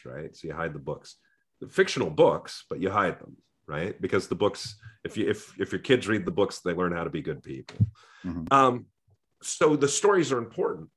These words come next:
Speaker 1: whether they're real or not. So there's this assumption in archaeology that everything we find must have been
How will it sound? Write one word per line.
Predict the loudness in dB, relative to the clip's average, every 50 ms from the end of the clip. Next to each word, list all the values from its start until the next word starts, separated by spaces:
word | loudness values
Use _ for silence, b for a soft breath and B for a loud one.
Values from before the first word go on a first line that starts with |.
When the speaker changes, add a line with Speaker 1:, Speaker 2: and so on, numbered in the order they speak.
| _ _ _ _
Speaker 1:
whether | 4 4 6 8 8 8
they're | 8 6
real | 6 6 4 4 4 2
or | 2
not. | 0 0 0 0 -2 -4 -6 -10 -14
So | -16 -14 -14 -2 0
there's | 0 2 2
this | 0 -2 -2 -4
assumption | -4 0 0 0 0 2 0 0 0
in | 2 0
archaeology | 0 0 0 -2 0 0 0 2 2
that | 0 0
everything | 0 0 -2 -4 -4
we | -6 -6
find | -4 -2 0 0 0 0
must | -2 -4 -4 -6
have | -8 -4
been | -2 -2 -2 -2 -6